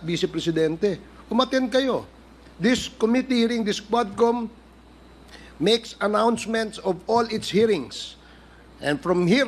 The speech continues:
on, we want to expect, eh, we want to see you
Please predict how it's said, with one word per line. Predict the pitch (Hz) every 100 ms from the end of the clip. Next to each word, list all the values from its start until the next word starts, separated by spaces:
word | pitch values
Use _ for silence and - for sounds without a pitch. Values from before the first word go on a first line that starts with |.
| 226
on, | 220 170 127 113 - - - 151
we | 185
want | 202 208 196
to | 185
expect, | 175 - 220 214 - - -
eh, | 175
we | 165
want | 180 214 214
to |
see | 185 214 208
you | 190 196